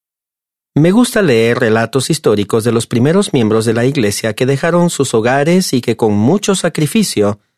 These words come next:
se unieron a los santos. Sus historias me resultan impactantes,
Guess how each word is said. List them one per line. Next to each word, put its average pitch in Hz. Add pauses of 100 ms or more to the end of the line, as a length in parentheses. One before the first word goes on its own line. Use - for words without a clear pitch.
(180)
se -
unieron 135
a 143
los 151
santos. - (800)
Sus -
historias 220
me 151
resultan 139
impactantes, 131